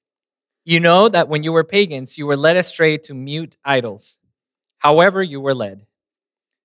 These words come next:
Therefore, I want you to understand that no one speaking in the Spirit of God ever says, "Jesus is accursed," or no one can say, "Jesus is Lord,"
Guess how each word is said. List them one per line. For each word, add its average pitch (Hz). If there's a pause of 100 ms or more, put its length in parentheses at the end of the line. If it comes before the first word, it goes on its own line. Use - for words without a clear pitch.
Therefore, 202
I 156
want 170
you 202
to 214
understand 165 (400)
that 135
no 160
one 156
speaking 170
in 147
the 139
Spirit 170
of 160
God 131
ever 135
says, 123 (840)
"Jesus 165
is 131
accursed," 117 (420)
or 165
no 190
one 208
can 143
say, 135 (480)
"Jesus 165
is 147
Lord," 131